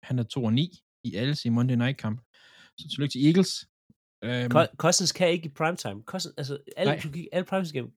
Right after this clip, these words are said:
Speaker 2: Cousins kan ikke, men til gengæld, hvis han spiller sådan, altså, søndag klokken, øh, ja,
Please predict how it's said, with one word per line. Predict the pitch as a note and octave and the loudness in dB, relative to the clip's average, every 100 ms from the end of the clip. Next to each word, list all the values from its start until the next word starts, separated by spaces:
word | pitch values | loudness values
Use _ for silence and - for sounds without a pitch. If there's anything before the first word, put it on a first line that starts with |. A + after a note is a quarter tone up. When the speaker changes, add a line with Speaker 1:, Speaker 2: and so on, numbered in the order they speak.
| - | -6
Speaker 2:
Cousins | G3 F#3+ F3 | -4 -2 -4
kan | E3+ E3 | -2 -2
ikke, | - - - _ | -4 -20 -20 _
men | C3 | -4
til | - | -2
gengæld, | D3 F3+ | -2 0
hvis | C#3+ | -2
han | A#2+ | -4
spiller | - G3 E3 | -2 0 0
sådan, | E3+ D#3 - | -2 -4 -6
altså, | G#2+ G#2+ - | -6 -2 0
søndag | F#3+ F3+ G#2 - | 0 0 -4 -2
klokken, | A2+ G#2+ G#2 G2 G2+ | -4 -4 -8 -8 -8
øh, | - - | -8 -6
ja, | G#2 G#2+ | -6 -4